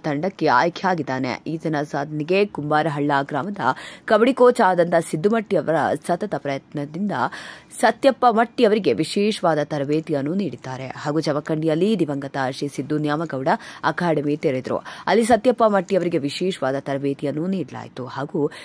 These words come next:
ಎಲ್ಲ ಪಂದ್ಯದಲ್ಲಿ ಪ್ರದರ್ಶನ ಅತ್ಯುತ್ತಮವಾಗಿ ನೀಡಿದ್ದಾನೆ. ಹಾಗೂ ಈ ಅಕಾಡೆಮಿ ಅಧ್ಯಕ್ಷರಾದಂತಹ ಜಮಖಂಡಿಯ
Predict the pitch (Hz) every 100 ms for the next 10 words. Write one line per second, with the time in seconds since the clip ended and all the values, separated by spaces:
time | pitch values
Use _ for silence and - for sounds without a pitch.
0 | - 165 180 180 180 185 185 233 208 170
1 | 170 - 165 170 - 269 233 208 165 156
2 | 139 131 127 165 269 - - 160 160 196
3 | - 202 294 - 160 175 170 165 165 131
4 | 156 156 147 139 139 147 175 170 156 143
5 | - 143 147